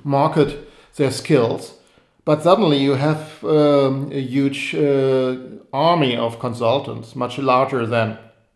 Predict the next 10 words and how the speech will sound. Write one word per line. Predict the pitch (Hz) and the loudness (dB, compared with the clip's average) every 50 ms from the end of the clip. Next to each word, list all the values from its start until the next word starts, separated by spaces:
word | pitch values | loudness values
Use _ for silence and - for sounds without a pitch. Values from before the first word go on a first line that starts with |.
| _ _ _ _ _ _ - - | _ _ _ _ _ _ -10 -6
than | 151 127 113 | -6 -4 -2
this | 135 123 113 117 | -4 -4 -4 -2
used | 135 151 - - - | -2 -2 -2 -4 -6
to | 139 107 | -8 -8
be. | 101 104 113 113 113 - - - _ _ _ _ | -8 -8 -10 -12 -12 -16 -20 -20 _ _ _ _
So | - - 156 156 151 | -4 0 2 4 4
suddenly | 156 147 151 151 165 151 147 147 | 4 4 2 2 2 0 0 0
also | 151 151 147 143 - 143 | 0 -2 -2 -2 -4 -6
the | 113 131 123 117 117 120 - - _ _ _ _ - | -6 -6 -8 -8 -10 -14 -18 -20 _ _ _ _ -2
old, | 147 147 147 160 170 165 165 | 2 2 4 4 2 0 -2